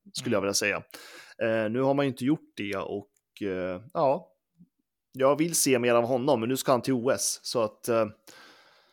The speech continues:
Speaker 1: när han kommer tillbaka, gärna, för min del.
Speaker 2: Ja.
Speaker 1: Men, eh, han gjorde det bra när han klev in, så att, eh, mm,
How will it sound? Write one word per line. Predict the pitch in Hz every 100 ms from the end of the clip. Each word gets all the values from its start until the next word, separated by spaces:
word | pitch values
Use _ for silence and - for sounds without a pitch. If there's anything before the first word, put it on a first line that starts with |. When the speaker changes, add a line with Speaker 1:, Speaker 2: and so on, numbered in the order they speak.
| _ _ _ _ _
Speaker 1:
när | 151
han | 175
kommer | 175 185
tillbaka, | 175 165 254 - 117
gärna, | 135 113 147 113 - _ -
för | 117
min | 120
del. | 120 110 120 _ _
Speaker 2:
Ja. | 131 123 110
Speaker 1:
Men, | 110 110 104 101
eh, | 101
han | 127
gjorde | 135 117 151
det |
bra | 127 135 110
när | 101
han | 113
klev | 110 113
in, | 120 117 -
så | 113
att, | 110 - -
eh, | 104 98 95 101 110 110 - - _ _ _ _ _ _ 127
mm, | 143 202